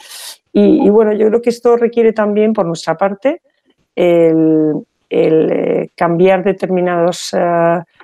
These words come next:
aspectos de nuestro liderazgo para que a la hora de que ap-, sucedan las oportunidades estemos en el escaparate y además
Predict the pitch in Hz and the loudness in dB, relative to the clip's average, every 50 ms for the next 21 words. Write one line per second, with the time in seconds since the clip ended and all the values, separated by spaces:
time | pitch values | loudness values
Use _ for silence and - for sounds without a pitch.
0 | _ _ _ - 170 - - - - 185 180 - _ - 160 151 151 156 156 156 | _ _ _ -4 -4 -4 -4 -4 -4 -4 -4 -2 _ -2 -2 0 -2 -4 -6 -8
1 | - - 165 156 160 156 156 160 180 202 190 190 185 185 202 240 - _ _ _ | -8 -6 -4 -2 0 2 2 2 2 0 -2 -2 -2 -2 -2 -4 -6 _ _ _
2 | _ _ _ _ _ _ _ - 180 170 165 160 156 160 160 156 - - 165 156 | _ _ _ _ _ _ _ -4 -2 0 0 0 0 0 -2 -2 -2 -2 0 0
3 | 156 156 151 156 165 165 175 175 180 180 - 185 180 - - 233 262 233 226 226 | 2 2 2 0 0 0 0 0 -2 -2 -4 -6 -8 -10 -14 -18 -16 -16 -16 -18
4 | 220 214 - - - 185 175 - - 190 180 175 175 170 165 - 175 170 170 165 | -18 -18 -18 -6 -6 -6 -4 -2 -2 0 0 2 0 -2 -2 -4 -4 -2 -2 -4
5 | 165 - 180 175 175 175 185 196 190 180 190 208 226 - - _ _ _ _ _ | -2 0 0 0 2 2 2 2 2 2 0 -4 -6 -10 -18 _ _ _ _ _
6 | _ _ _ _ 170 170 - - - - 175 165 170 180 170 - 180 175 170 165 | _ _ _ _ -6 -6 -6 -6 -4 -2 -2 -2 -2 -4 -4 -2 -2 -2 -2 -2
7 | 165 - - 160 - 185 185 190 185 - 196 196 208 202 180 151 147 151 156 165 | -4 -6 -6 -4 -2 0 0 -2 0 0 0 0 2 2 0 0 -2 -2 -4 -6
8 | 170 170 - - | -6 -8 -12 -18